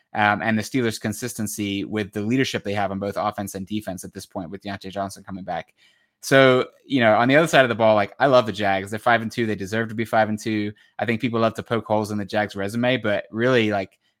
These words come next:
they've got talent where it counts and they make plays, and Trevor Lawrence is, is a really, really good quarterback. Um, so I think this is kind of like a, probably a stay away for me,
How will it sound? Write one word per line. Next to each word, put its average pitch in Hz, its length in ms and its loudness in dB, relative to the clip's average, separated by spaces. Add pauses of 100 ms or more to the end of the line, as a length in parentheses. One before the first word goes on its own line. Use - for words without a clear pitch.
they've 113 200 0
got 113 400 4
talent 113 360 -2
where 107 140 -2
it - 100 -12
counts 123 520 -4
and 107 160 -2
they 104 80 -2
make 107 260 -4
plays, 117 400 0
and 104 180 -8
Trevor 110 260 -4
Lawrence 110 300 -4
is, 98 160 -12 (100)
is 101 140 -12
a 101 80 -8
really, 107 240 -4
really 104 180 -6
good - 120 -20
quarterback. 123 460 -2 (420)
Um, 104 440 4 (160)
so 135 520 6
I 127 60 4
think 175 240 -2
this 175 100 -4
is 139 140 -8
kind 135 180 0
of 117 80 0
like 113 220 0
a, 101 500 0
probably 127 360 2
a 113 40 -4
stay 120 220 -4
away 117 240 0
for 123 120 -8
me, 127 400 -4